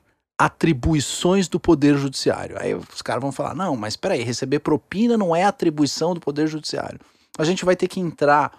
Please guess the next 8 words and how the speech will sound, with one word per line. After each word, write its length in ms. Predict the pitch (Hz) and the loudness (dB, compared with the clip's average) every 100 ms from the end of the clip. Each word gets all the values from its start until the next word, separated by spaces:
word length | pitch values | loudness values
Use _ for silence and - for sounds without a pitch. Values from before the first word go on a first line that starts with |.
| _ _ | _ _
no... 160 | 147 | -4
mais 680 | 135 104 104 110 135 190 170 | -2 -4 -2 0 2 2 4
uma 220 | 226 269 | 8 8
vez, 420 | 202 131 123 135 | 8 6 6 2
a 40 | - | 2
pessoa 500 | 247 - 127 120 175 | 0 0 -2 2 2
está 360 | - - 104 | 2 2 2
confundindo 720 | 120 185 - 226 143 123 123 | 2 -4 0 0 2 0 0